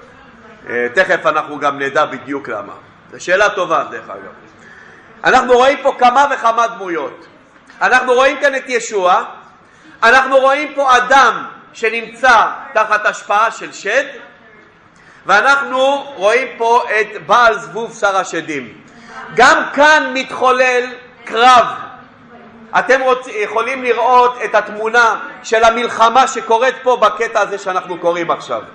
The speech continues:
אנשים חושבים שבן אדם נולד אילם, אז ככה הוא נולד. זה דבר טבעי, לפעמים זה קורה. אבל לא, אנחנו כאן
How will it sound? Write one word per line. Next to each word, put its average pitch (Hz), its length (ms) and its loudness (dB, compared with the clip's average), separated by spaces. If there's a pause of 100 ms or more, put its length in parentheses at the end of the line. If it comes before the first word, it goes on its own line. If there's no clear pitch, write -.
(1160)
אנשים 240 440 2
חושבים 294 500 -2
שבן 254 300 0
אדם 269 360 2
נולד 254 300 0 (120)
אילם, 262 500 -4 (640)
אז 294 140 4 (120)
ככה 311 280 4
הוא 311 140 4
נולד. 302 400 4 (280)
זה 175 180 -6
דבר 226 300 4 (100)
טבעי, 285 380 -6
לפעמים 254 520 0
זה 185 120 -2
קורה. 208 380 -2 (1000)
אבל 180 260 4
לא, 240 400 2 (100)
אנחנו 196 360 -2
כאן 240 160 2